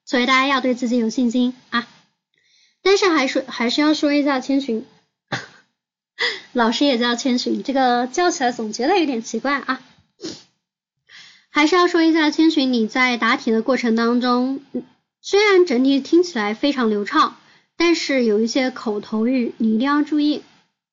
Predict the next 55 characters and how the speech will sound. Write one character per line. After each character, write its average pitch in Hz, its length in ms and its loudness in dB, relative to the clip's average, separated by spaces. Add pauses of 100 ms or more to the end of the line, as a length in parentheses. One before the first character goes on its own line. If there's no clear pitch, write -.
就 285 100 0
是 247 320 0
你 233 260 2
在 294 440 -2
讲 208 280 -4
话 277 140 0
的 254 120 0
过 262 140 0
程 247 160 -2
当 240 200 -2
中 247 260 -2
频 233 300 2
繁 214 280 -4
的 220 120 -2
讲 214 240 -6 (720)
一 294 140 0
些， 294 260 2
一 285 140 -2
些， 262 240 -2
一 262 160 -4
些， 240 220 -2
就 277 180 0
是， 262 160 -2
就 262 160 -2
是， 262 120 -2
就 262 160 -2
是， 247 140 -2
等 240 180 -4
等， 262 140 -2
等 220 140 -2
等， 240 120 -4
等， 233 180 -6 (380)
就 415 120 2
是 359 100 4
像 359 260 2
这 370 160 4
一 311 120 4
些 294 400 0 (100)
口 214 260 -2
头 208 160 -2
语 277 200 2
出 320 260 -2
现 302 240 0
的 208 80 -4
太 302 480 0
多 220 220 -2
了。 208 180 -2 (340)
虽 392 140 2
然 392 180 4
你 330 140 4
讲 247 160 -2
得 233 140 0
很 226 120 -2
流 214 160 -2
畅， 247 340 0